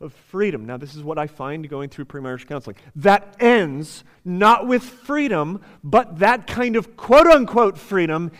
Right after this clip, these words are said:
ends with bondage. Bondage to broken families. Bondage to multiple fathers. Bondage to kids who never knew their father. Bondage to heartbreak. Bondage to loss.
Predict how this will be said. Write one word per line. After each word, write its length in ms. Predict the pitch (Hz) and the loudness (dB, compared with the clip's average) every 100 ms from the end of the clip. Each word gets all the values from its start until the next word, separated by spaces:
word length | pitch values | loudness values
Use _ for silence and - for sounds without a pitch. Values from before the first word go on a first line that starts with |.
| - 170 - | -20 -14 0
ends 480 | 240 240 202 156 - - - | 0 2 -2 -8 -14 -20 -4
with 440 | 165 180 175 - _ _ _ | 0 0 -4 -14 _ _ _
bondage. 760 | 113 135 123 104 92 98 - _ _ _ _ _ _ _ - | -8 -8 -8 -14 -20 -20 -20 _ _ _ _ _ _ _ -4
Bondage 440 | 160 165 175 175 | 0 0 -2 -8
to 100 | - | -10
broken 340 | 143 147 147 147 | -6 -6 -6 -12
families. 600 | 139 123 113 113 - - _ _ _ _ - | -12 -14 -14 -18 -20 -20 _ _ _ _ -8
Bondage 480 | 151 151 151 156 | -4 -4 -6 -12
to 80 | - | -12
multiple 420 | 143 139 - - | -10 -10 -12 -20
fathers. 640 | 131 131 120 117 120 107 _ _ _ _ | -14 -10 -10 -10 -18 _ _ _ _ _
Bondage 480 | 135 143 156 156 - | -6 -6 -6 -12 -14
to 120 | - | -20
kids 320 | 151 156 147 - | -18 -12 -12 -14
who 100 | 151 | -14
never 220 | 143 151 | -12 -12
knew 140 | 160 | -12
their 120 | 151 | -14
father. 460 | 113 107 101 107 117 _ _ _ _ _ _ _ _ _ _ _ _ 147 | -16 -16 -18 -18 -20 _ _ _ _ _ _ _ _ _ _ _ _ -8
Bondage 480 | 147 151 156 147 | -6 -6 -8 -14
to 120 | - 143 | -14 -18
heartbreak. 760 | - 151 - _ 113 107 _ _ _ 131 | -8 -8 -8 _ -18 -18 _ _ _ -10
Bondage 520 | 147 147 143 135 - | -6 -6 -8 -14 -18
to 140 | _ 143 | _ -12
loss. 640 | 127 123 113 120 - - | -10 -10 -12 -20 -20 -20